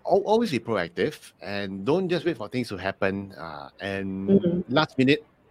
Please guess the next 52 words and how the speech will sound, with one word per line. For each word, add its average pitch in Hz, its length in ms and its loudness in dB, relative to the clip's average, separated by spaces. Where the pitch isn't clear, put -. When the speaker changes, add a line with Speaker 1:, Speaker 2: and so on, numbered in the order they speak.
Speaker 1:
ah, 143 320 2
it's 143 180 -8
gonna, 180 240 6
it's, 135 260 -4
it's 151 180 -4
gonna 160 280 0
be 98 100 2
messy. 80 460 -10
So, 117 340 0
so 139 200 2
Speaker 2:
Or 214 140 8
Speaker 1:
big 233 120 10
Speaker 2:
worse, 233 80 10
Speaker 1:
chance. - 180 2
Speaker 2:
blame 226 260 8
it 254 140 4
on 196 120 6
the 190 120 6
environment 185 600 4
and 180 140 2
say 196 380 4
that 180 160 -2
the 180 80 4
world 196 460 4
is, - 520 -4
is, 175 380 -6
is 175 220 -4
out - 180 0
to 185 60 -2
get 185 240 2
me, 180 360 4
and 170 80 -4
then 175 200 2
they 165 100 2
all 165 120 0
get 170 240 -4
victimized. 165 760 -4
Speaker 1:
You 170 80 2
know, 320 300 2
you 175 100 0
know, 247 120 6
let 220 140 4
me 302 60 2
share 196 220 2
a - 60 4
story - 280 0
with - 160 0
you. 95 200 0
So - 260 -4
I 160 200 4
once 180 480 -4
met 123 240 0